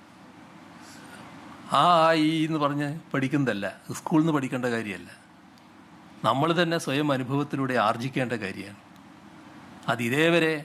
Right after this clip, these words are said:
ആർജിക്കാൻ കഴിഞ്ഞില്ലാലോ എന്നതാണ് അദ്ദേഹത്തിൻ്റെ ദീർഘമായ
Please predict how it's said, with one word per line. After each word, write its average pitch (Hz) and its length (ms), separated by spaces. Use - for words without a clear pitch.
ആർജിക്കാൻ 139 520
കഴിഞ്ഞില്ലാലോ 131 640
എന്നതാണ് 104 440
അദ്ദേഹത്തിൻ്റെ 139 560
ദീർഘമായ 127 580